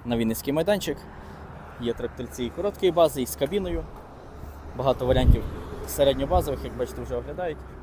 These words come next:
Джі бі шістнадцять, Т двадцять два, Джі Ті двадцять три, такий Янмар двісті двадцять другий, Янмар Р С двадцять четвертий, Кубота К Л двадцять три. І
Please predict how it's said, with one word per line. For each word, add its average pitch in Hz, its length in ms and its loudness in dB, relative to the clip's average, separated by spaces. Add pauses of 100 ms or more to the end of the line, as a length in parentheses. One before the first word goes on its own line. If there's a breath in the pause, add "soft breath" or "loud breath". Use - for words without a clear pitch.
Джі 165 80 -6
бі 165 100 -6
шістнадцять, 143 520 -4
Т 165 100 4
двадцять 160 320 2
два, 139 160 4
Джі 147 160 -6
Ті 185 140 0
двадцять 165 340 0
три, 139 180 2 (1500 loud breath)
такий 147 160 -2
Янмар 175 380 4 (720)
двісті 170 300 0
двадцять 156 360 2
другий, 120 420 0
Янмар 165 420 2
Р 156 100 4
С 175 260 2 (480)
двадцять 170 400 4
четвертий, 135 520 2 (600)
Кубота 180 380 4
К - 120 2
Л 170 220 8 (260)
двадцять 165 380 2
три. 139 220 4 (1160)
І 202 120 8